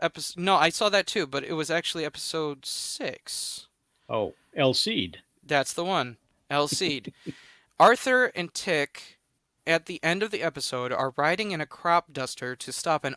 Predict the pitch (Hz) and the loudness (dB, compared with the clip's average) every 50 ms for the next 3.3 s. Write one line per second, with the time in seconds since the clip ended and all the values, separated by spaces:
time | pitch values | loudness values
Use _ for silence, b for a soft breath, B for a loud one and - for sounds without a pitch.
0 | - - 139 143 165 180 185 214 214 220 - - 139 123 123 127 127 135 175 202 | -4 -4 -2 0 0 -2 -2 -4 -6 -6 -6 -6 -8 -8 -10 -12 -8 -8 -8 -6
1 | - - 226 254 247 269 - - - - 233 226 226 220 202 - - 147 127 120 | -4 -4 -2 -2 -2 -4 -4 -6 -8 -6 -4 -4 -4 -4 -6 -4 0 2 2 2
2 | 113 - - - - 135 131 135 123 113 127 147 175 214 226 233 226 220 220 - | 2 0 -4 -8 -8 -8 -8 -10 -8 -4 -2 -2 -2 -2 -4 -4 -4 -4 -4 -4
3 | - 208 170 135 - - | -4 -4 -4 -4 -8 -10